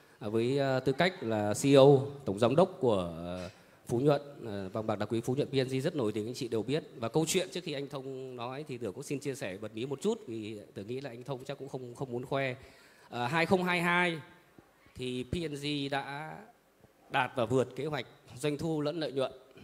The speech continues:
rất là khủng khiếp. Và theo Tưởng biết là tháng chín, tháng mười đã hoàn thành hết kế hoạch của hai không hai hai rồi. Trong khi thị trường bán lẻ và thì rất là khó khăn và nhiều doanh nghiệp chúng ta biết cắt giảm nhân sự hàng gần chục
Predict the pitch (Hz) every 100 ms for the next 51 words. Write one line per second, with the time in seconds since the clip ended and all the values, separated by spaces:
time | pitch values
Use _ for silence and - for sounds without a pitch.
0 | - 113 107 185 160 - 98 - 180 -
1 | - 131 117 147 123 104 156 151 117 113
2 | 139 - 220 233 202 151 110 113 113 160
3 | 147 131 113 110 101 101 135 220 - -
4 | 135 143 101 117 127 123 123 117 104 98
5 | - - - - - - - 170 180 175
6 | 156 147 120 117 151 139 107 98 110 107
7 | 107 104 - - - 120 117 180 135 131
8 | 131 151 143 123 131 127 156 147 131 127
9 | 139 180 196 180 147 95 117 131 - 113
10 | 113 104 127 113 120